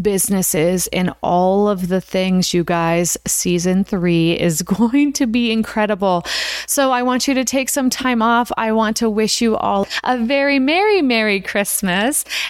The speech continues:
and a happy, happy New Year, y'all.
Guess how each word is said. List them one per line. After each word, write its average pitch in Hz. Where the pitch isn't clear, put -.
and 214
a 208
happy, 240
happy 214
New 190
Year, 185
y'all. 180